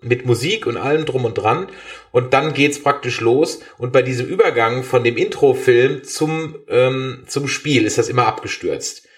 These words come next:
oder halt, sag ich mal, jedes <laughs> siebte Mal oder so, ja. Und dass ich, glaub ich, den Anfang, weiß ich nicht, dreihundertachtzig Milliarden Mal gefühlt halt gespielt habe, aber man konnte es natürlich nicht abbrechen.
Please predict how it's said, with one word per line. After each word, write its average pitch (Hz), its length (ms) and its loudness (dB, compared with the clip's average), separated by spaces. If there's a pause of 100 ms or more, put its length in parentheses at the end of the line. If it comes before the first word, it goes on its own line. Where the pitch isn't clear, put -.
(240)
oder 107 200 4
halt, 110 180 2
sag 113 100 2
ich 110 80 0
mal, 110 100 2
jedes 123 460 2 (240)
<laughs> - 220 -16
siebte 151 380 -2
Mal 104 520 2
oder 92 260 0
so, 92 420 0
ja. 110 280 -2 (420)
Und 113 140 -2
dass 127 140 4
ich, 131 160 -4
glaub 127 200 4
ich, 127 100 -4
den 120 160 -2
Anfang, 143 600 2 (240)
weiß 117 240 4
ich 107 80 0
nicht, - 480 -6
dreihundertachtzig 117 920 0
Milliarden 107 420 2
Mal 110 300 2
gefühlt 120 480 -2
halt 110 220 4
gespielt 127 460 -2
habe, 101 260 4
aber 101 100 2
man 101 160 -2
konnte 120 180 0
es - 60 -4
natürlich 110 340 -2
nicht 143 220 -4
abbrechen. 113 640 0